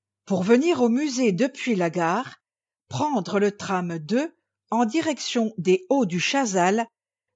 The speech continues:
jusqu'à l'arrêt Révolution. Le tram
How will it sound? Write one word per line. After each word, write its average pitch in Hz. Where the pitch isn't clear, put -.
jusqu'à 220
l'arrêt 226
Révolution. 247
Le 202
tram 277